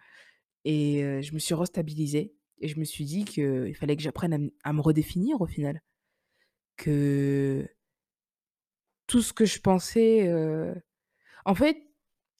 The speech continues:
les gens m'ont toujours définie comme ça. Les gens m'ont toujours dit : « Toi, t'es un peu comme des montagnes russes. Toi, t'es un peu lunatique. »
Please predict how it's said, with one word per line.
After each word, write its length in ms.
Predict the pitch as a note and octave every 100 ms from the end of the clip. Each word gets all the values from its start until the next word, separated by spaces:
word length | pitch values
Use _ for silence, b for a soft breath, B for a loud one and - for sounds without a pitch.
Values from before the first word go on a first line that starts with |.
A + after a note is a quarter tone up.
| _ _ _ _ _
les 200 | G3 F#3+
gens 200 | F#3+ C4
m'ont 140 | B3+
toujours 380 | F#3 - A3+ B3
définie 720 | F#3+ D#3+ G#3 G3+ - G#3 G#3 A3
comme 220 | F#3 E3
ça. 320 | - D#3+ - _ _ _ _ _ _ _ _
Les 140 | - E3+
gens 200 | G3 A#3+
m'ont 180 | F#3+
toujours 440 | E3+ - G#3 G3 E3+
dit : « 400 | E3+ G#3 B3+ C4+ _ _ _ _ _ _ _ _
Toi, 140 | D#4
t'es 140 | E4 A#3+
un 100 | F#3+
peu 140 | C#4
comme 180 | C#4+ A#3
des 100 | G#3
montagnes 380 | G3 F#3+ A3+ A#3
russes. 540 | A3+ A3 - - - _ _
Toi, 140 | D4+
t'es 140 | - F3
un 100 | D#3+
peu 160 | -
lunatique. » 640 | A#3 F#3 G#3 - - -